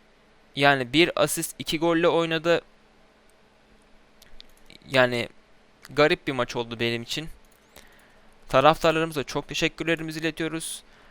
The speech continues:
Maalesef ki maalesef arkadaşlar kaybettik. Yani ilk kez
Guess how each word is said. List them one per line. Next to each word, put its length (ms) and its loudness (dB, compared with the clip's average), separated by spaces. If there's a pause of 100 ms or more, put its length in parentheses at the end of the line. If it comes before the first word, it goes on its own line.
(300)
Maalesef 680 6
ki 100 -4
maalesef 580 2
arkadaşlar 680 6 (120)
kaybettik. 760 6 (680)
Yani 220 2
ilk 220 0
kez 380 2